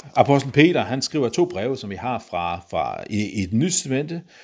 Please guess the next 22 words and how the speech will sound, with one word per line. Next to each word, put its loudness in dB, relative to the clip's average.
og 0
her 4
skriver 0
han -4
blandt -4
andet -8
i -8
sit -10
første -4
brev, -4
kapitel -10
fem, -2
vers 4
et 0
til 0
fire. -12
Han -6
siger -2
sådan -10
her: -16
"Jeres 6
ældste," 4